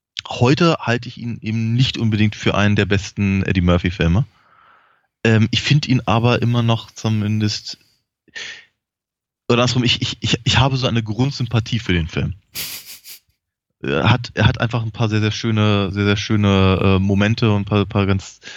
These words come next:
ganz, ganz nette Seitenhiebe auf, auf, auf, äh, einfach die, die, die, die Kultur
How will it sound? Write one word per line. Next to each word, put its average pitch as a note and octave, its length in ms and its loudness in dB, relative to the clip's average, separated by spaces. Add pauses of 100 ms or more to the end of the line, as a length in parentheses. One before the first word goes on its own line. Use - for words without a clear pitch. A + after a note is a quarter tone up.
(360)
ganz, - 280 -4
ganz A2+ 220 0
nette A2 180 4
Seitenhiebe G#2 1000 0
auf, F#2+ 280 -4
auf, - 300 -16 (160)
auf, - 360 -18
äh, - 600 -10 (480)
einfach A2 160 2
die, G#2+ 120 0 (160)
die, G#2+ 280 4
die, F#2+ 320 -2 (1040)
die G#2 60 -4
Kultur C3 680 2